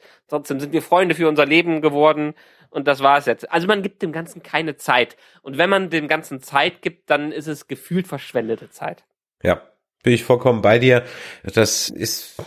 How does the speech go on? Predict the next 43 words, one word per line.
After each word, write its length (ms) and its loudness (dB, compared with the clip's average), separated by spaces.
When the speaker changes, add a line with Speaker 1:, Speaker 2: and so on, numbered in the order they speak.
Speaker 2:
ich 140 -6
weiß 140 6
nicht, 100 0
vielleicht 260 2
kommt 300 0
da 60 8
jetzt 280 4
da 80 4
noch 180 2
ein 100 -10
bisschen 420 0
mehr, 240 6
aber 180 2
weißt 200 2
du, 40 2
das 160 4
ist 160 -2
halt 120 4
auch 160 -2
sowas. 340 2
Ich 460 0
traue 440 4
halt 440 2
solchen 680 4
Machwerken 720 2
inzwischen 460 0
auch 320 0
wenig 600 4
bis 220 0
n-, 240 -4
nichts 420 -2
mehr 220 4
zu, 240 2
dass 160 4
sie 100 4
hinten 320 0
raus 300 4
dann 160 2
noch 160 0
mal 80 2
besser 420 0
werden, 400 -8
ja. 220 -2